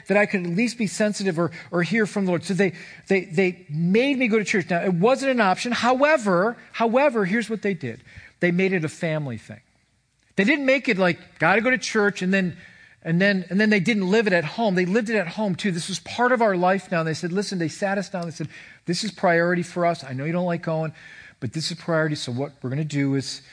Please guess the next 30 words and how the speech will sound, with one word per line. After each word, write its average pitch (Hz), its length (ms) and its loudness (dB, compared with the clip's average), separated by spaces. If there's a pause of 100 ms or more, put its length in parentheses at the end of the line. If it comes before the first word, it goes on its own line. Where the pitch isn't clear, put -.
(600)
starting 139 360 -2
on 175 100 0
Sundays, 143 280 -4
we're 120 60 -8
gonna 123 160 -4
go 120 100 -4
every 127 240 -4
single 131 320 -6
week. 120 220 -6 (180)
We're 117 80 -14
gonna 104 140 -12
start 113 200 -8
going 113 140 -10
to 117 80 -12
church - 300 -12
as 110 100 -6
a 127 60 -6
family, 120 400 -4 (200)
as 127 140 -6
a - 20 -10
family. 123 160 -6
So 120 140 -8
we 143 80 0
did. 208 200 0 (200)
I 123 60 -8
mean, 123 120 -4
we 127 80 -2
just, 135 360 -8
that 139 260 0
was - 400 -4